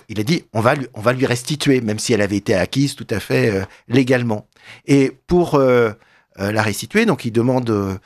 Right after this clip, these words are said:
aux, aux responsables des, des, des, euh, monuments nationaux et, et des œuvres de le faire, euh,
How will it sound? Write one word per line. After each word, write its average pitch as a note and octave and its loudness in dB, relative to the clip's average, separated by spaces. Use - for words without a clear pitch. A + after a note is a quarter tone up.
aux, G2 -2
aux - -4
responsables A2 -2
des, F#2+ -4
des, F#2+ -2
des, F#2+ -4
euh, D#2+ -4
monuments G2+ -2
nationaux A2+ 0
et, F2 -8
et G2 -8
des G2+ 0
œuvres G#2+ 0
de G2 -4
le G2+ 0
faire, F3+ 0
euh, E2+ -10